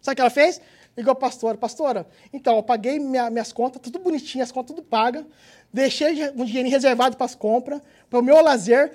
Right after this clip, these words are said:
Sobrou esse dinheiro. O que que eu faço com esse dinheiro?" Olha, olha o nível de imaturidade, gente. Ligou o pastor pra saber o que que eu faço com esse dinheiro que sobrou.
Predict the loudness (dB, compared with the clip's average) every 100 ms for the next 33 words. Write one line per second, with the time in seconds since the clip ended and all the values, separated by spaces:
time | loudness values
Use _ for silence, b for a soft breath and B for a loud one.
0 | B 0 2 4 2 0 -2 -2 -2 -6
1 | -2 -4 -4 -14 -8 -8 -8 _ _ _
2 | _ _ _ _ _ _ _ _ _ _
3 | _ -6 4 6 6 4 4 4 4 2
4 | 2 2 2 -2 -2 -6 -8 -8 -8 -4
5 | -4 -4 -8 -10 -10 -18 _ _ _ b
6 | b b -4 2 4 4 0 0 -2 -4
7 | -4 -6 -8 -10 -2 2 4 2 0 -6
8 | -4 -2 -4 4 2 2